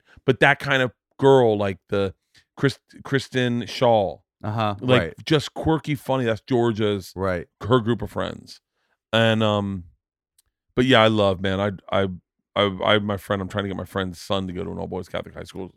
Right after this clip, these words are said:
Speaker 1: Put hairs on your chest.
Speaker 2: <sighs> I guess so, yeah. Put, put a lot on your chest, actually, if you get the wrong priest.
Speaker 1: Yeah.
Speaker 2: You gotta be careful with
Speaker 1: <laughs> Yeah,
Speaker 2: that.
Speaker 1: yeah.
Speaker 2: Have you used your surfboard?
Speaker 1: No.
Speaker 2: Not even once?
Speaker 1: No, 'cause I, well, it doesn't even have fins on it. <laughs> Yeah. By the way, there's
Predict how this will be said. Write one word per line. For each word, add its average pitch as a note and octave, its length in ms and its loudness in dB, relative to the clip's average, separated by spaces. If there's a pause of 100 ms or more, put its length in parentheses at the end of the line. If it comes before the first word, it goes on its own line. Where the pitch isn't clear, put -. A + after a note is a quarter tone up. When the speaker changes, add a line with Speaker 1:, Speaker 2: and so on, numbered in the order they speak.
(100)
Speaker 1:
Put A#2 140 -8
hairs G#2+ 260 -4
on F2+ 100 -10
your - 100 -16
chest. - 380 -20 (240)
Speaker 2:
<sighs> - 220 -10
I A2 100 -10
guess D3+ 300 -6
so, F2+ 500 -4
yeah. F#2 420 -2 (420)
Put, B2 160 -6 (220)
put D3 100 -4
a A#2 40 -2
lot A#2+ 200 2
on F2+ 140 -2
your C#2+ 100 -10
chest, - 360 -12
actually, F2 200 -10
if - 80 -12
you F2 60 -14
get G#2 140 -4
the F#2+ 80 -6
wrong E2+ 200 -2
priest. - 380 -8 (120)
Speaker 1:
Yeah. - 120 -4 (100)
Speaker 2:
You - 1000 -16
gotta G#2 140 -2
be G2 80 -8
careful G2 340 -4
with A#2+ 80 -4
Speaker 1:
<laughs> - 20 0
Yeah, B2+ 100 0
Speaker 2:
that. - 280 -6 (120)
Speaker 1:
yeah. - 60 0 (220)
Speaker 2:
Have D3 240 0
you E3 80 -2
used D#3+ 360 -2
your D#3 120 2
surfboard? A2 640 -2 (480)
Speaker 1:
No. F2 400 -12 (160)
Speaker 2:
Not B2 180 2
even C3 160 2
once? C#3+ 540 0
Speaker 1:
No, A2+ 160 2
'cause - 160 -8
I, G#2+ 140 2 (100)
well, G#2+ 100 2
it A2 60 0
doesn't A#2 160 2
even G2+ 140 0
have F#2 120 -6
fins G2+ 240 0
on F2+ 200 -2
it. A3 300 4 (100)
<laughs> - 100 2
Yeah. F3+ 380 4 (220)
By D3+ 80 4
the D#3 80 4
way, D3 80 6
there's C#3 180 4